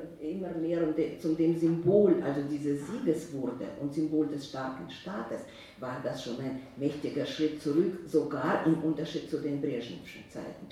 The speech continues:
und geschweige schon von den Khrushchev-Zeiten. Ja, also sozusagen, weil die Formel, die ich in der Schule schon lernte nach dem zwanzigsten Parteitag, war,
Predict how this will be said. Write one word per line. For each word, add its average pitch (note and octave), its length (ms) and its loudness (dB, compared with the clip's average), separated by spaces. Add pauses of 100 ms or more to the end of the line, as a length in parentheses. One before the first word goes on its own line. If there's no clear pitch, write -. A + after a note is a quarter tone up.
(280)
und D3+ 240 4
geschweige C#3+ 480 0
schon - 240 -8
von C3 140 -8
den C3+ 200 -4
Khrushchev-Zeiten. - 1040 -8 (260)
Ja, D#3+ 120 2 (280)
also C#3+ 200 -4 (220)
sozusagen, C#3+ 600 2
weil D#3+ 180 2 (260)
die D3+ 80 -2
Formel, G3 560 4
die - 140 -2
ich - 80 -4
in A3+ 100 0
der G3 120 0
Schule D3+ 420 0
schon C#3 300 -6
lernte - 420 -2
nach - 160 -8
dem C#3 160 -6
zwanzigsten - 480 -6
Parteitag, C#3+ 580 -4
war, D#3 220 -4